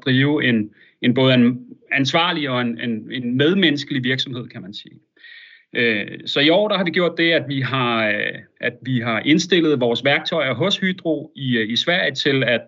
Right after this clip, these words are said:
producere alle vores fremtidige ekstruderinger i, øh, i Circal, øh, al-, aluminium. Øhm, samtidig så, øh, kan man sige, på, omkring vores komponenter, jamen der, øh, der samarbejder vi med en dansk, øh,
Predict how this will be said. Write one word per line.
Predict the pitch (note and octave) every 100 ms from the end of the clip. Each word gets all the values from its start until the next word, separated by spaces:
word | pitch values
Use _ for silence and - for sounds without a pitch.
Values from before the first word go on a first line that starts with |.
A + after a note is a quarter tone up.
| -
producere | A#2+ - D#3 C3+
alle | B2+ E3
vores | D#3 C#3+ G3+ -
fremtidige | C#3+ E3+ E3 F3 C#3
ekstruderinger | C3 - C3+ C#3+ C3+ B2+ A#2+ -
i, | C#3 C3+ - _ - - _ -
øh, | B2+ A2+ A2
i | D3
Circal, | - D3 D3 - C#3+ A2+ - -
øh, | B2+ A#2+ A2 G#2 G2+
al-, | B2 A#2 -
aluminium. | B2+ B2 C3 A#2 A#2 _ _ _ - -
Øhm, | B2 A2+ G#2 F#2+ F#2+ F#2 _ _ _ _ _ _ _ -
samtidig | - D3+ F3+ F3+ C#3+
så, | E3+ E3 D3
øh, | A#2+ A2 G#2+ - -
kan | C3+
man | C3+
sige, | C#3 C3+
på, | C3+ A#2+
omkring | A2+ B2+ D3+ C3+
vores | C3
komponenter, | - C3+ D#3 F3+ F#3+ D3 C3 - - -
jamen | C3 C3
der, | E3 E3+
øh, | D3 B2 A2+ G#2+ - F#2+
der | D3
samarbejder | D3 D#3 D#3+ F3 D3+ C3+ B2+
vi | B2+
med | B2 A#2 A2+ A2
en | - A2 G#2+ G#2+
dansk, | B2 D#3+ D#3+ - - -
øh, | B2+